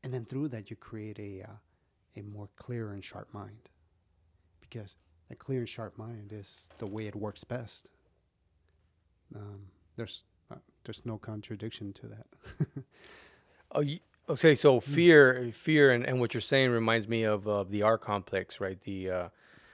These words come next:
Speaker 2: the most, uh, the oldest part of our brain, the reptilian complex,
Speaker 1: Mm-hmm.
Speaker 2: which is in charge of fear, which is in charge of, uh, hoarding and, uh, a hierarchy and
Speaker 1: Mm-hmm.
Speaker 2: wanting to dominate and,
Speaker 1: Mm-hmm.
Speaker 2: you know, use, uh,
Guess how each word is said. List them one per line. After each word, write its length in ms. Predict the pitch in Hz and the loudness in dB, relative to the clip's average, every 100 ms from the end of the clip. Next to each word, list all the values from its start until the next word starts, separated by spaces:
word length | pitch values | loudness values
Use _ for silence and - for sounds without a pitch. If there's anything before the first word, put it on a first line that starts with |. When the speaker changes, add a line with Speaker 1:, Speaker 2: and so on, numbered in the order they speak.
| - _ - | -20 _ -6
Speaker 2:
the 100 | 117 | 0
most, 420 | 120 117 - - | 4 2 0 0
uh, 480 | 117 110 104 98 - 117 | 2 2 0 -2 -2 -2
the 80 | 110 | -2
oldest 340 | 127 131 120 | 0 0 -2
part 160 | - 120 | 4 4
of 80 | 110 | 6
our 100 | 101 | 0
brain, 320 | 107 107 98 | 0 -2 -2
the 60 | 95 | -4
reptilian 480 | 98 - 117 113 104 | -6 -2 -2 -2 -4
complex, 500 | 104 101 - 123 120 | -6 -6 -4 -4 -4
Speaker 1:
Mm-hmm. 80 | 107 | -6
Speaker 2:
which 180 | 98 | -6
is 100 | 101 101 | -10 -10
in 100 | 95 | -8
charge 360 | - 107 104 | 0 2 0
of 80 | 95 | -4
fear, 340 | - 107 98 98 | -8 -6 -4 -6
which 220 | 95 - | -8 -12
is 100 | 98 | -14
in 80 | 98 | -14
charge 460 | - 101 104 98 98 | -6 -2 0 -2 -4
of, 240 | 92 87 | -4 -2
uh, 220 | 95 92 - _ - _ | -2 -2 -6 _ -20 _
hoarding 680 | - - 123 120 113 107 98 | -10 2 6 6 6 0 -2
and, 460 | 95 107 101 98 98 | -4 -4 -4 -4 -4
uh, 300 | 95 95 95 | -4 -4 -4
a 120 | 110 | -4
hierarchy 840 | 95 110 113 107 - 107 104 101 104 | -4 -2 0 0 -4 -6 -4 -4 -6
and 200 | 104 101 | -6 -6
Speaker 1:
Mm-hmm. 80 | 104 | -4
Speaker 2:
wanting 240 | 107 110 | -2 -4
to 100 | - | -8
dominate 680 | 101 113 113 113 110 110 107 | -2 0 2 0 0 0 -2
and, 300 | 107 101 98 | -4 -6 -6
Speaker 1:
Mm-hmm. 120 | 98 | -8
Speaker 2:
you 60 | 107 | -8
know, 80 | 104 | -6
use, 460 | 101 107 107 104 104 | -4 -2 -2 -4 -2
uh, 200 | 98 | -2